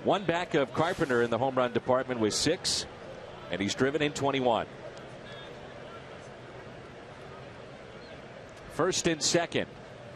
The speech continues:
First pitch to Peralta. And that's a ball. A little concern here, I'm sure, for the Royals. Ventura pushed into this start.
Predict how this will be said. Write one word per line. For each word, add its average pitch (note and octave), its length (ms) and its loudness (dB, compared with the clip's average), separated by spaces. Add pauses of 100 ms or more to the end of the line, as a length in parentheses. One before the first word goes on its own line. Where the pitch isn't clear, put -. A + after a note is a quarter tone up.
(120)
First E3 320 2
pitch F3 280 2
to E3 160 6
Peralta. D3+ 680 6 (1600)
And A2 140 4
that's F#3 240 2
a D3+ 60 4
ball. F#2+ 320 4 (1400)
A F#2+ 60 4
little F3 180 6
concern E3 540 4
here, B2 180 6
I'm A2 140 4
sure, E3 380 4
for - 100 0
the A2 100 2
Royals. B2 480 6
Ventura C#3 500 4
pushed - 380 0
into C#3+ 180 4
this B2 200 6
start. C3+ 340 4